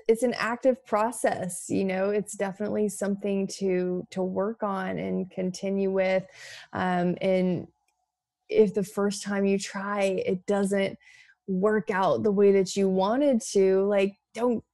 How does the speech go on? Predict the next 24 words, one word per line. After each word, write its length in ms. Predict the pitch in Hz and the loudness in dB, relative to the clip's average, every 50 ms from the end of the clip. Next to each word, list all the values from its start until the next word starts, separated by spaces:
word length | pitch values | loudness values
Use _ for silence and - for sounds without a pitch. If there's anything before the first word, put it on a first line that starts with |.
| _ - | _ 0
just 220 | - 233 220 226 - | 2 2 2 2 4
give 180 | 233 233 220 | 2 4 4
up 220 | 254 254 254 240 - | 4 4 2 4 2
and 140 | 208 208 196 | 2 2 2
say, 300 | 202 202 202 202 202 - | 2 2 4 4 4 4
"Oh, 160 | - 214 208 | 4 4 4
this 160 | 196 196 190 | 4 2 2
just 280 | 196 - 196 185 - - | 0 -2 -4 -4 -2 -2
doesn't 360 | 196 190 185 185 185 170 - | 0 0 0 0 -2 -4 -4
work," 460 | 190 202 220 285 277 233 - 190 - - | -2 -2 0 0 0 0 -2 -6 -8 -6
right? 260 | 202 185 190 185 170 - | -4 0 0 0 2 2
It's 220 | 196 196 190 - - | 0 -2 -2 -2 -4
something, 600 | - 214 208 214 202 - 208 202 202 202 202 202 - - - - - - _ _ - | -2 0 0 0 0 0 0 0 0 -2 -4 -6 -16 -20 -20 -20 -20 -20 _ _ -4
um, 560 | 196 190 185 185 185 185 180 180 180 180 185 | -2 0 2 2 2 2 2 0 0 0 0
that 160 | 196 196 190 | 0 0 0
you 80 | 208 202 | 2 2
gotta 200 | 208 202 202 202 | 2 2 2 0
keep 440 | 202 - - - 220 214 214 202 - - - - _ - 214 | -4 -6 -4 0 2 2 2 0 -2 -8 -20 -20 _ -10 -6
going 380 | 190 - 190 185 185 185 185 185 | 0 2 2 2 2 0 -2 -2
through. 440 | 185 - 190 180 175 175 175 180 190 | -2 -2 0 0 2 2 0 -2 -2
And 460 | - 196 202 202 202 202 - - 208 | -2 -2 0 0 0 0 -2 -2 0
relationships, 920 | 208 214 214 208 208 202 208 220 214 - 269 262 269 - - 311 277 - - | 2 2 2 2 2 2 2 0 0 -4 -4 -6 -4 -4 -4 -6 -6 -6 -6
successful 800 | - 233 220 - - - - 190 196 196 - - 214 226 247 | -4 -4 -4 -6 -6 -6 -4 -4 -4 -4 -6 -2 0 0 0
relationships, 1000 | 247 254 254 226 208 202 196 196 - - 262 269 - - - 302 277 - - - | 0 0 0 0 0 0 -2 -2 -4 -6 -8 -6 -6 -6 -4 -6 -6 -6 -10 -16